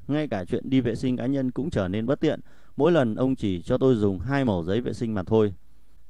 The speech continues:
Tài tử Kung Fu Yoga khi nghe vậy lại đánh giá con trai ngày trước chưa hiểu chuyện. Điều khiến ông vui mừng và hai năm sau, sau khi ra tù, Phòng Tổ Danh đã trưởng thành và trở thành con người khác. "Tôi từng cúi mặt quét nhà trong khi con trai thản nhiên chơi điện tử.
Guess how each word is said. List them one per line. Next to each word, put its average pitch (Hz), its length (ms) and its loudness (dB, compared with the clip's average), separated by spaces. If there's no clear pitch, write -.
Tài 131 160 0
tử 104 220 2
Kung 139 200 2
Fu 139 320 8
Yoga 131 420 2
khi 151 200 -2
nghe 147 180 4
vậy 120 200 2
lại 113 160 -2
đánh 120 180 0
giá 120 240 -2
con 131 160 -2
trai 123 280 -2
ngày 113 180 0
trước 170 280 0
chưa 156 160 4
hiểu 98 180 2
chuyện. 113 260 2
Điều 127 160 6
khiến 123 200 4
ông 160 180 2
vui 151 140 8
mừng 113 300 6
và 101 220 0
hai 131 180 0
năm 135 140 0
sau, 131 360 2
sau 143 200 0
khi 147 140 2
ra 135 140 0
tù, 101 320 6
Phòng 117 200 2
Tổ 90 180 2
Danh 120 200 0
đã 127 100 -4
trưởng 90 240 -2
thành 95 260 -4
và 90 100 -2
trở 82 200 -6
thành 90 240 -6
con 117 180 0
người 90 140 -2
khác. 135 260 -4
"Tôi 170 160 8
từng 127 240 4
cúi 139 160 6
mặt 160 220 0
quét 170 160 2
nhà 120 260 0
trong 143 200 0
khi 143 180 2
con 143 160 0
trai 135 260 -2
thản 95 220 -2
nhiên 123 180 0
chơi 131 160 2
điện 113 160 0
tử. 85 260 -2